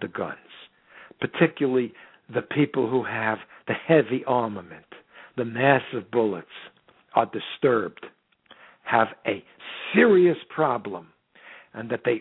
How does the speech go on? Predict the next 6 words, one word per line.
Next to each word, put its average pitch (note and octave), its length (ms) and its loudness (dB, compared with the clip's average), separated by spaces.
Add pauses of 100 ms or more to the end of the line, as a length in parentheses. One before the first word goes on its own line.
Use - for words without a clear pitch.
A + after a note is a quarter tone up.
all D#3+ 540 6 (640)
seek - 280 -2
ways C3+ 460 4 (160)
to A#2 80 -8
redeem F3 480 2
themselves C#3 640 2